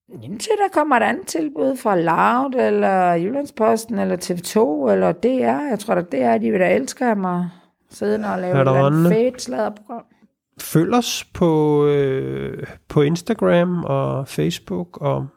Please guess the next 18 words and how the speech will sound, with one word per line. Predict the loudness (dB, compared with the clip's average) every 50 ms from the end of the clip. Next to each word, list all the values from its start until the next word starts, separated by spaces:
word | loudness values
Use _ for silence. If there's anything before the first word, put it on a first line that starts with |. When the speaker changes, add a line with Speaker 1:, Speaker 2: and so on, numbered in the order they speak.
| _ -20 _ _ _ _ _ -4
Speaker 2:
alt | -4 -4 -4 -4 -6
det | -6 -4
andet. | -2 -2 -2 -2 -4 -2
Speaker 1:
Hvis | 0 2 2 4
Speaker 2:
Og | 4 4 2 2
Speaker 1:
I | 2
tør, | 2 4 4 4 2 2 -4
Speaker 2:
tu- | -6 -10 -14 _ -18 -16
Speaker 1:
og | -8
hvis | -6 -6 -6 -6 -4
vi | 0 2
overlever | 2 4 2 2 2 0 0 0 0
inden, | 0 -2 -2 -2 -2 -2
øh, | 0 0 0 0 0 -2 -4 -4 -4 -4 -6 -6 -4 -2
jeg | -2 -2 -2
får | 0 -2 0
vel | 0 0 0 0 2
aflivet | 2 2 2 2 0 0 -2 -2 0 0 0 0 0 -2 -4 -6 -6